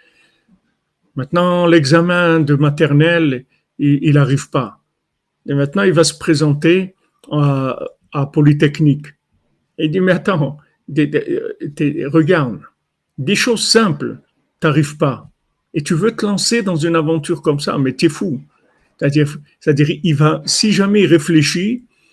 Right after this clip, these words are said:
et qu'il voit le, le, le, le, il rentre dans la logique, il peut pas. Parce que logiquement, c'est vrai, il a pas réussi à l'examen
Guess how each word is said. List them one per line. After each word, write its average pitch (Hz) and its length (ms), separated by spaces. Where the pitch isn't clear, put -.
et 147 100
qu'il 151 160
voit 156 320
le, 131 140
le, 127 320
le, 113 360
le, 123 280
il 151 100
rentre 151 240
dans 147 140
la 147 120
logique, 147 640
il 147 140
peut 185 160
pas. - 520
Parce 143 160
que 180 120
logiquement, 180 600
c'est 202 140
vrai, 147 380
il 151 140
a 151 60
pas 190 160
réussi 175 360
à 160 40
l'examen 139 640